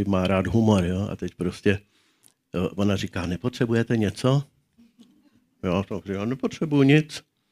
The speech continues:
Já jsem říkal: "Třeba, třeba mě zkouší, že jo, jestli nějaký úplatek nebo co." "Tak zase, a opravdu nic nepotřebujete?" Já tam: "No, nic nepotřebuju." A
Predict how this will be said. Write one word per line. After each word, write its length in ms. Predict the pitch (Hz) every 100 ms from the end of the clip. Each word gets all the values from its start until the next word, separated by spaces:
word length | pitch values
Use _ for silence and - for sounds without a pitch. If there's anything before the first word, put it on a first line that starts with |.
| _ _ _ - _ -
Já 80 | 92
jsem 80 | 95
říkal: 220 | 90 82
"Třeba, 240 | - 117
třeba 260 | - 104 98
mě 160 | 107 110
zkouší, 640 | - 131 170 - 104 82
že 100 | 107
jo, 100 | 98
jestli 220 | 92 85
nějaký 260 | 82 - 98
úplatek 520 | 104 135 120 123 120
nebo 160 | 117
co." 100 | 113 _ _ - -
"Tak 180 | - 95
zase, 240 | 107 - -
a 160 | 101 98
opravdu 480 | - 190 202 185
nic 240 | 190 180 -
nepotřebujete?" 840 | 151 147 - 143 120 120 107 107
Já 120 | 101
tam: 240 | 98 107 120
"No, 100 | 135
nic 200 | 151 175
nepotřebuju." 720 | 202 208 - 127 117 101 78 _ - - _ - _ _ _ -
A 260 | 104 87